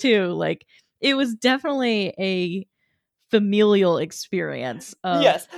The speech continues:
Speaker 1: "That was
Speaker 2: Toga
Speaker 1: you,
Speaker 2: knows
Speaker 1: wasn't
Speaker 2: his
Speaker 1: it?"
Speaker 2: sister. <laughs>
Speaker 1: Yes. <laughs>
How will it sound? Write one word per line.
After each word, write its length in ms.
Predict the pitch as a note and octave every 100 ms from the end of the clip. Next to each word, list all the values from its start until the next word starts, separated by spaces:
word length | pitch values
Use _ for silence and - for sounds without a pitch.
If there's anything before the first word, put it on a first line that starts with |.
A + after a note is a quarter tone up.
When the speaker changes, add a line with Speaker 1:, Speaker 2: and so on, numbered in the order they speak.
| - -
Speaker 1:
"That 140 | E4
was 120 | C#4+ D4+
Speaker 2:
Toga 100 | F4+
Speaker 1:
you, 80 |
Speaker 2:
knows 260 | C#4 A#3 C4+
Speaker 1:
wasn't 120 | F#3
Speaker 2:
his 180 | F#3+ F3+
Speaker 1:
it?" 100 | F3+
Speaker 2:
sister. 360 | F3+ - E3 D#4+ - F4 - - F4 D#4 - D#4+
<laughs> 60 | -
Speaker 1:
Yes. 540 | F4+ D#4+ D#4+ A#3 B3+ A#4 G4 - - B4+ - -
<laughs> 140 | B3